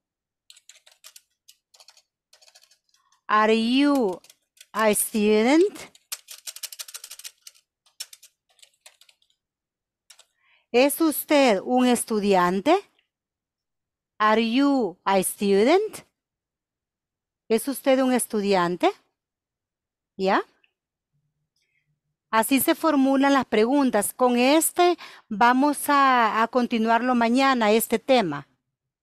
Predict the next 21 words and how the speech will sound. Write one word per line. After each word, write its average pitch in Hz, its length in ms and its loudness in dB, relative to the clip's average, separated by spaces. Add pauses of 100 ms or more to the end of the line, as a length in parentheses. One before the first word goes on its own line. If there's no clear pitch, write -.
(560)
Pero 311 480 2 (460)
necesito, 254 1000 0
eh, 226 520 4
mandarles, 233 1160 0
para 226 220 0
que 208 160 0
les 202 160 4
sea 220 260 2
más 269 200 -2
fácil 247 400 2
este 214 260 0
tema 214 320 0
para 185 260 0
mañana, 254 580 0
les 254 160 2
voy 220 180 0
a 226 60 0
mandar 220 340 0
esta 226 240 -2
parte, 254 480 0
miren, 214 360 -6